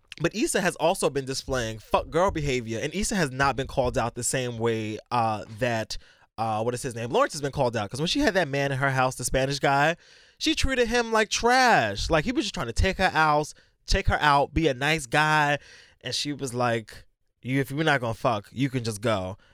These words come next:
And I was like, "Okay." But yeah, so it brings us to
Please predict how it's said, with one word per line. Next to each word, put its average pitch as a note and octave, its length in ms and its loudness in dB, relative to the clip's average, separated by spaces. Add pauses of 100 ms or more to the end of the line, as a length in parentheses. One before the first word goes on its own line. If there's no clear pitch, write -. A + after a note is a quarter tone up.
(100)
And A#2+ 100 -4
I B2 60 2
was A#2+ 180 -2
like, A#2 320 -2 (420)
"Okay." D#4+ 640 2 (400)
But C3 460 4
yeah, A#2 240 0
so B2+ 400 4 (600)
it D3 80 2
brings F#3 200 -2
us G3 220 -2
to E3+ 340 -2